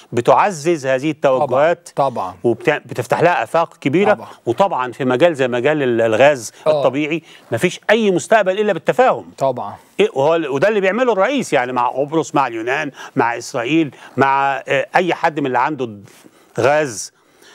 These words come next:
Speaker 1: لأن أنت هدفك الأساسي إنك أنت تكون الهب
Speaker 2: مم.
Speaker 1: أو المحور الأساسي بتاع صناعة الغاز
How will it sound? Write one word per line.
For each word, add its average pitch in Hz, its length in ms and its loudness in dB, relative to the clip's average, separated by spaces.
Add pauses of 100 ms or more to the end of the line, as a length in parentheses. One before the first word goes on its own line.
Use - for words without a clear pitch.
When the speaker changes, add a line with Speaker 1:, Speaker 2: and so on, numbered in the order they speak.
(140)
Speaker 1:
لأن 135 220 4
أنت 175 400 0 (180)
هدفك 156 540 0
الأساسي 147 420 -2
إنك 135 160 0
أنت 170 140 0
تكون 165 500 0 (640)
الهب 120 680 0
Speaker 2:
مم. 147 300 -2
Speaker 1:
أو 120 140 2
المحور 131 440 0
الأساسي 175 600 -2 (280)
بتاع 151 420 0
صناعة 131 480 -2
الغاز 117 560 -2